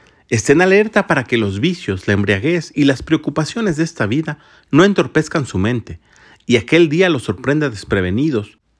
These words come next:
porque caerá de repente como una trampa sobre todos los habitantes de la tierra. Velen, pues, y hagan oración continuamente, para que puedan escapar de todo lo que ha de suceder y comparecer seguros ante el Hijo del Hombre".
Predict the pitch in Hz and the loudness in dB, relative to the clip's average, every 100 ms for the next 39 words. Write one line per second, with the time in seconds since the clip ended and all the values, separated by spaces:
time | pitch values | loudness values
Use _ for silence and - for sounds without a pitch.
0 | _ - 165 - 170 185 185 220 214 143 | _ 0 0 2 0 2 2 0 0 -2
1 | - 170 175 156 113 123 156 - 143 165 | 0 0 2 0 0 0 0 -2 -2 -2
2 | 151 - 113 110 180 202 170 - 107 92 | -4 -2 -2 0 2 2 2 -2 -4 -2
3 | 120 117 101 90 85 76 - 82 78 - | 0 0 -2 -6 -6 -8 -6 -6 -8 -20
4 | _ _ _ _ _ - 95 92 110 113 | _ _ _ _ _ -2 2 4 4 2
5 | 165 190 - - _ _ 131 127 143 196 | 0 0 -6 -18 _ _ 2 4 2 -2
6 | 190 139 - 185 196 131 113 143 151 107 | -2 -2 0 0 0 -2 -2 -2 -2 0
7 | 120 156 - 82 _ _ - - 151 151 | -2 -4 -6 -10 _ _ -8 -2 0 2
8 | 151 - 214 185 131 - 98 147 160 120 | 0 2 2 0 -2 -6 -2 0 0 -4
9 | - 160 165 117 - 117 104 90 98 - | -2 0 0 -2 -2 -2 -2 -10 -12 -8
10 | 95 165 - _ - _ - 143 170 147 | -6 -6 -8 _ -20 _ -4 0 2 2
11 | 151 147 226 208 - 127 156 185 151 104 | 0 0 0 0 2 2 4 2 0 -4
12 | 92 92 101 131 - 117 113 87 76 76 | -2 -2 0 -2 -2 -2 -2 -2 -4 -10